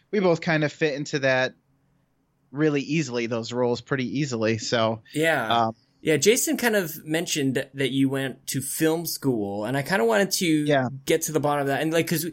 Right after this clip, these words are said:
Speaker 2: you're often referred to as the creative one. So when, when did you know that, like, film school was a thing, and then that that was something that you wanted to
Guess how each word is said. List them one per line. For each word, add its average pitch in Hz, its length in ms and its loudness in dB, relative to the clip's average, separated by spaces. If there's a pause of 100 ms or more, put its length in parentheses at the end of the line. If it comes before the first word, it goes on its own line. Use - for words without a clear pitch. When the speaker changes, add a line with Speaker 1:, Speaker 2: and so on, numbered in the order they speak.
(220)
Speaker 2:
you're 175 180 2
often 190 360 0
referred 147 420 0
to 131 200 2
as 123 220 0
the 131 60 -4
creative 120 760 0
one. 101 420 -4
So 151 220 6
when, 180 440 0 (280)
when 160 240 4
did 180 160 0
you 165 100 0
know 147 320 4
that, 139 260 6 (400)
like, 135 220 4
film 135 320 6
school 135 320 6
was 120 240 4
a 110 80 4
thing, 135 500 2
and 117 140 2
then 120 140 2
that 113 180 0
that 110 180 0
was 113 140 2
something 110 260 -2
that 104 120 -6
you 110 120 0
wanted 107 320 0
to 107 380 -2